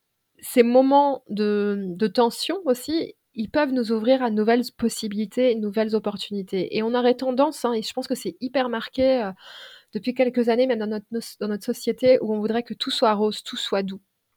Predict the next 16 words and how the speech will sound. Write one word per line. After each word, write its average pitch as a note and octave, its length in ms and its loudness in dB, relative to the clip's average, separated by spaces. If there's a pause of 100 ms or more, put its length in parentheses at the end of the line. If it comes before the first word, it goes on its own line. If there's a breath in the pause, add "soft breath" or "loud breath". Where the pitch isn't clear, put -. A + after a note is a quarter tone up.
(960 loud breath)
Alors, G#3+ 360 2 (100)
le A#3+ 140 4
rose, C4+ 260 6
le B3 140 4
doux, B3+ 160 0
quand C4+ 160 -2
même, A#3+ 240 -2
je - 80 -18
trouve A#3+ 100 -8
que - 80 -6
pour G#3+ 140 -6
le G#3 40 -6
mois G3+ 120 -6
d'or, G3+ 160 -6
c'est - 160 -10
important. F#3+ 400 -14